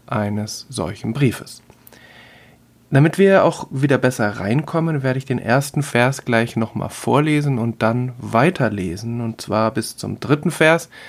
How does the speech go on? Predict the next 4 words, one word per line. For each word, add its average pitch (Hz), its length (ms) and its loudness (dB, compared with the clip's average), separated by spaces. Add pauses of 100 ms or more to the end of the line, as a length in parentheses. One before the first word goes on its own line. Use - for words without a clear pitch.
(880)
also 117 580 4
den 107 400 -2 (180)
kompletten 107 840 -2 (160)
Briefanfang. - 1160 -2